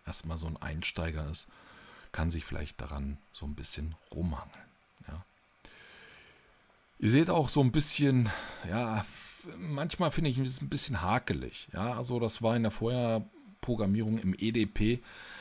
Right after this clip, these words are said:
war das, äh, ein bisschen einfacher oder der hat das so auch ein bisschen einfacher übernommen, indem ich hier wirklich dann die Buchstaben geändert habe. Hier sprang der immer eben gerade wieder zurück.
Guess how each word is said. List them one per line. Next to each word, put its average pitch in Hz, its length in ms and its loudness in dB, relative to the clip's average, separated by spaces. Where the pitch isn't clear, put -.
war 107 140 6
das, - 360 2
äh, 113 200 4
ein 107 160 4
bisschen 107 500 2
einfacher 123 720 2
oder 101 260 2
der 95 260 0
hat 104 160 -2
das 104 160 2
so 101 220 2
auch 95 200 -6
ein 98 140 0
bisschen 101 240 -2
einfacher 98 460 2
übernommen, 90 520 0
indem 98 360 0
ich 98 80 -2
hier 104 280 2
wirklich 110 420 -2
dann 98 280 4
die 95 100 0
Buchstaben 98 520 0
geändert 104 400 -2
habe. 104 160 0
Hier 101 220 2
sprang 101 340 0
der 98 140 2
immer 101 260 0
eben 104 220 0
gerade 92 320 -2
wieder 80 200 -4
zurück. 151 360 -4